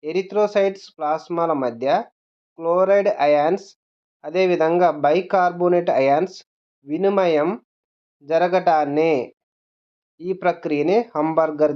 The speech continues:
దృగ్విషయం అంటారు. సింపుల్గా ఎరిథ్రోసైట్స్ ప్లాస్మాల మధ్య క్లోరైడ్ అయాన్స్, బైకార్బోనేట్స్ అయాన్స్ వినిమయం జరగటాన్ని హంబర్గర్ దృగ్విషయం అని అంటారు.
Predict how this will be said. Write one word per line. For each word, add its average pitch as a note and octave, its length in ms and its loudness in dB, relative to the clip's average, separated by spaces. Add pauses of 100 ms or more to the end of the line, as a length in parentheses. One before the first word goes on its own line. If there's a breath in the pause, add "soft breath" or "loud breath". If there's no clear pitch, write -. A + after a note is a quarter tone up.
దృగ్విషయం C3+ 600 -2
అంటారు. A2+ 380 -2 (600)
సింపుల్గా F3 600 0 (380)
ఎరిథ్రోసైట్స్ F3+ 800 -6 (120)
ప్లాస్మాల D#3 540 0 (100)
మధ్య B2+ 320 0 (140)
క్లోరైడ్ E3+ 500 2
అయాన్స్, D3 400 -2 (680)
బైకార్బోనేట్స్ F3 1300 -2 (280)
అయాన్స్ C#3+ 400 -6 (160)
వినిమయం F3+ 480 2 (100)
జరగటాన్ని C#3 680 0 (680)
హంబర్గర్ D3+ 640 -2
దృగ్విషయం C3 640 -6
అని D3+ 160 0 (720)
అంటారు. A#2+ 480 -6